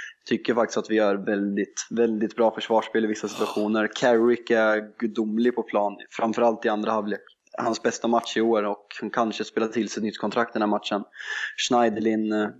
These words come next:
vinner mycket boll och gör mycket som inte syns, och Smalling, eh, gör väl en två, tre brytningar i sista sekunden, ja, som är mål annars, så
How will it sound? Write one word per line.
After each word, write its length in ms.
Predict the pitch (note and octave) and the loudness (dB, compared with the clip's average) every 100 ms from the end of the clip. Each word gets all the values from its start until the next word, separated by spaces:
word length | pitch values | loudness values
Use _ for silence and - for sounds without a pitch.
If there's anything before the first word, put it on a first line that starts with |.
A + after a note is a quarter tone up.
| _ A2 G2+ | _ -10 -2
vinner 300 | A2+ G#2+ G#2+ | 0 2 0
mycket 360 | A2 - A#2+ | -2 -2 -2
boll 220 | G#2+ A2 G#2+ | 2 2 2
och 140 | - | 2
gör 240 | A2 G#2+ | 2 2
mycket 300 | A2 G#2+ A2 | 0 -2 -4
som 100 | G#2+ | -2
inte 160 | G#2+ G#2 | -2 -2
syns, 460 | - A2+ A2 G#2 A2 | -2 0 0 -2 0
och 340 | G#2 G2+ - | 2 2 -2
Smalling, 720 | - - A2+ G#2+ A2 A2 G#2+ G2+ | -6 0 2 4 4 2 2 0
eh, 140 | - - - _ | -2 -8 -20 _
gör 240 | G#2+ A2 G#2+ | 0 2 4
väl 120 | G#2+ | 2
en 140 | G#2+ | -2
två, 260 | - - A2 | -2 0 0
tre 160 | A2+ | 2
brytningar 440 | G#2+ A2 A2 A#2 A2 | 0 2 2 2 0
i 40 | |
sista 300 | G#2+ A2 A2 | 0 -2 -2
sekunden, 500 | - A2 A2 A2 A2 A2 A2 | -2 -2 0 0 0 -6 -8
ja, 100 | - E2 | -6 -4
som 180 | A2 | -2
är 40 | G#2+ | 2
mål 240 | A#2+ A#2+ | 4 4
annars, 320 | A2 G2 - | 2 0 -4
så 240 | G#2+ G2+ | -2 -2